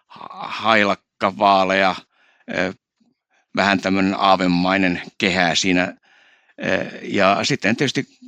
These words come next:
näitä tämmöisiä erinäköisiä sumusäteitä, kun se, ö, auringonvalo esimerkiksi vaikka puiden välistä, ö, osuu tämmöiseen sumuun, niin siinä,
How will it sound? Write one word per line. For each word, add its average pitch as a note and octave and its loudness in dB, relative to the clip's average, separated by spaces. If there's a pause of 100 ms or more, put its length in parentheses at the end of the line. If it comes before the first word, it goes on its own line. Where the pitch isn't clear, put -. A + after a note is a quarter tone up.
(140)
näitä A#2+ -2
tämmöisiä A#2 2
erinäköisiä G#2+ 0
sumusäteitä, A2+ 0
kun G2+ -6
se, G#2+ -4 (560)
ö, G2 2
auringonvalo G#2 0
esimerkiksi G#2 -2 (180)
vaikka G2+ -4
puiden F#2+ 0
välistä, F#2+ 0 (560)
ö, F2+ 0
osuu G2+ -2
tämmöiseen F#2 0
sumuun, G#2 0
niin G2 0
siinä, G2 -4